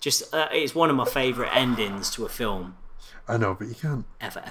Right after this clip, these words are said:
Speaker 2: you
Speaker 1: ever.
Speaker 2: can't just watch the end.
Speaker 1: I know, but I just, I just like to watch the last scene 'cause it's just so good. Just the music and Matthew McConaughey and just so many good bits. That, that's another film that made me cry.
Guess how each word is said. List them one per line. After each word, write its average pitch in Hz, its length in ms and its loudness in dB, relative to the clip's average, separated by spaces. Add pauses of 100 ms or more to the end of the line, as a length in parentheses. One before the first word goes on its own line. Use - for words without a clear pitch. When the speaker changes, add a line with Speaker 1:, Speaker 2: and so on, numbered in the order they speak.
Speaker 2:
you - 60 -12
Speaker 1:
ever. - 60 -18
Speaker 2:
can't 135 340 -8
just - 300 -16
watch - 260 -20
the 123 80 -20
end. 147 80 -20 (1200)
Speaker 1:
I 120 40 -16 (140)
know, 113 80 -12
but - 100 -12
I - 60 -12
just, 135 260 -2
I 151 80 6
just 143 160 4
like 143 240 10
to - 80 -2
watch 131 300 0
the 113 80 -4
last 110 260 4
scene 104 360 -4
'cause - 160 -8
it's - 160 -8
just - 200 -4
so 101 260 -4
good. 92 240 -12 (260)
Just - 180 2
the 160 60 2
music 156 600 2 (480)
and 110 340 -2
Matthew 131 340 6
McConaughey 104 680 0
and 92 160 -12 (480)
just 117 160 0
so 170 220 6
many 131 160 0
good 131 240 0
bits. 101 220 -2 (200)
That, - 260 6
that's 170 220 8
another 139 240 2
film 123 280 2
that 98 60 -6
made 101 220 -2
me 92 80 -8
cry. 95 380 -6